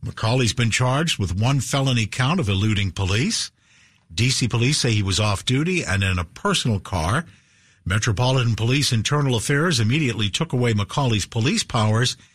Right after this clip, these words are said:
He's been with the department since June of twenty twenty.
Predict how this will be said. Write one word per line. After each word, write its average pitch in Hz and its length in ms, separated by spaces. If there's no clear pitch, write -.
He's 85 140
been 156 240
with 107 140
the 95 80
department 110 540
since 95 260
June 208 400
of 107 240
twenty 160 420
twenty. 117 520